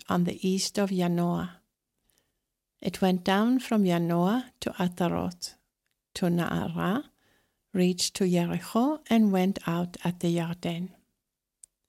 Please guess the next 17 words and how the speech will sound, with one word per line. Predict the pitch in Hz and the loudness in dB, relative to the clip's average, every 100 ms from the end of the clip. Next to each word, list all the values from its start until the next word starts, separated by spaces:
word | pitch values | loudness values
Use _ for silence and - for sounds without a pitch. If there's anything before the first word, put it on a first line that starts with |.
| _ _ _ _ _ _ _ | _ _ _ _ _ _ _
From | - 220 220 | 0 2 4
Tappuah, | 226 226 262 254 247 - - _ | 2 2 2 4 0 -6 -20 _
the | 208 | -2
border | 196 175 175 185 | 2 2 4 2
went | 180 170 175 196 | 2 2 0 0
along | 202 170 170 170 | 0 0 0 -2
westward | 180 180 - - - 196 180 - - | -2 -2 -6 -6 -6 -6 -8 -14 -6
to | 190 | -2
the | 180 | 0
brook | 175 185 190 - | 0 0 0 -2
of | 202 185 | -4 -4
Kanah | - 190 170 170 185 - _ _ _ _ | -2 0 0 -2 -6 -12 _ _ _ _
and | 208 214 | -2 2
ended | 180 170 175 180 - | 2 2 0 -6 -6
at | 180 | -4
the | 190 | -2
sea. | 180 - 190 185 | -2 0 0 -2